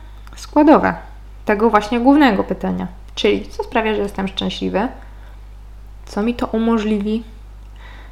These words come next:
E, w jaki sposób będzie wyglądała teraz moja codzienność, żebym mogła to osiągnąć? I jakimi myślami muszę się kierować?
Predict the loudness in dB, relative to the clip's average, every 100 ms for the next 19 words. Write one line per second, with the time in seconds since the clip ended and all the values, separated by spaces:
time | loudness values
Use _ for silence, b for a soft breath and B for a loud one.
0 | -2 0 2 0 0 -2 -4 -8 -2 -2
1 | 0 -2 -2 -10 -8 -2 0 2 2 2
2 | 0 2 4 4 4 0 -2 -2 0 0
3 | 2 4 4 0 -2 -8 -6 -2 2 2
4 | 2 0 0 -2 0 0 0 0 -2 -4
5 | -10 B B B B B -12 -12 -12 -18
6 | -16 -16 -14 -2 -2 0 0 2 0 2
7 | 0 2 -2 -2 -2 -4 -2 2 4 4
8 | 0 -2